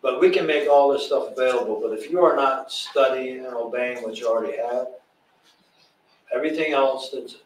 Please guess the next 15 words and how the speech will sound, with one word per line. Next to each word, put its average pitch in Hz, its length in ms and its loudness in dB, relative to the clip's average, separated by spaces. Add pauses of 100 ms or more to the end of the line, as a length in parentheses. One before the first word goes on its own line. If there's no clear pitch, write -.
that's 113 340 -8
up - 240 -4
there, 131 360 -2
out 127 240 0
there, 123 340 -2
or 110 160 -4
whatever, 120 380 -2
it's - 120 -14
just - 200 -10
gonna 120 120 -10
be 113 100 -6
a 107 60 -8
curse 98 340 -10
to - 40 -18
you. - 840 -20